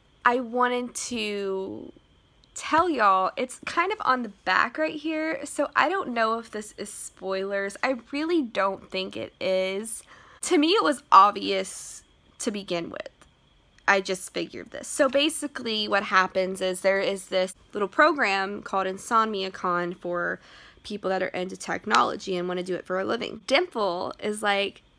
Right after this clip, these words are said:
"Hey, Mom and Dad, can I go to this thing?" expecting them to say no. And they were like, "Yeah," without even having to, like, make a case for herself or anything. So she thought that was super weird.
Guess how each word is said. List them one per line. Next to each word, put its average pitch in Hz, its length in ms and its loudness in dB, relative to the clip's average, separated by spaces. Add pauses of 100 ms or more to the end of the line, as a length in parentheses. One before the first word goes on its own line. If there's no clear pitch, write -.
(420)
"Hey, 311 380 0
Mom 254 240 6
and 254 80 -4
Dad, 240 340 4
can 233 140 -4
I 208 100 0
go 208 140 -4
to 196 80 -2
this 214 180 -4
thing?" 226 140 -2
expecting 262 480 0
them 214 120 -2
to 196 80 -2
say 202 220 -2
no. 202 240 -4
And 220 100 -4
they 220 100 -4
were 233 60 -4
like, 240 200 -4 (100)
"Yeah," 403 360 2 (680)
without 247 380 6
even 302 240 0
having 247 440 2
to, 240 160 -6
like, 202 440 0 (420)
make 202 300 -4
a 196 40 -12
case 294 320 -2
for 277 140 -4
herself 247 460 0
or 226 180 -2
anything. 208 400 -4
So 202 220 -4
she 285 240 2
thought 294 300 4
that - 200 2
was 214 140 -6
super 196 500 -4
weird. 87 400 -8